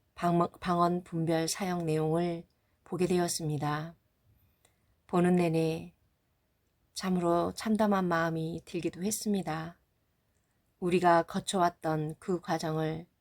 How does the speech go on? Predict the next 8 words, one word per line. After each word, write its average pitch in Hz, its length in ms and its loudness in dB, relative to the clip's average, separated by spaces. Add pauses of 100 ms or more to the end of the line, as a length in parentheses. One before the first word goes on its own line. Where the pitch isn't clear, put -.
(380)
또다시 190 580 0
보는 180 260 -4
것 170 160 -2
같아 160 560 -8 (600)
마음이 170 400 2
아프고, 156 600 -4 (760)
또 208 160 6
무엇보다는 175 880 2